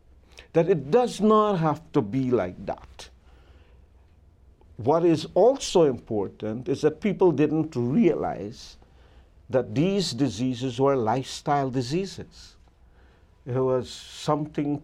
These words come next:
coming from God, it was your faith, it was all these things. Or in,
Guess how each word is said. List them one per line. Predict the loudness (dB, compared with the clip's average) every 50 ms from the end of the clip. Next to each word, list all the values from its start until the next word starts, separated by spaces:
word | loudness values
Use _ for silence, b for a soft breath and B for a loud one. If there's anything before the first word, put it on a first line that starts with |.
| -6 -4
coming | -2 -2 0 -2 -2 -4
from | -2 -2 -2 -2 -2 -2
God, | 0 0 2 2 2 2 2 0 0
it | -2 -2 -2
was | -2 -2 -2 0
your | 0 0 0 -2
faith, | -6 -6 -2 0 2 2 2 0 -2 -4 -8 -14
it | -16 -10 -6
was | -6 -6 -6 -6 -10 -18 -20 b b b b b b b b b b -20 -20 -20 -18 -4 0
all | 2 4 4 4
these | 2 -2 -4 -6 -8 -10 -6
things. | -2 -2 0 0 -2 -4 -2
Or | -2 -2 -2 -2 -6 -10 b b b b b b b b b b _ -8
in, | -8 -6 -6 -8 -10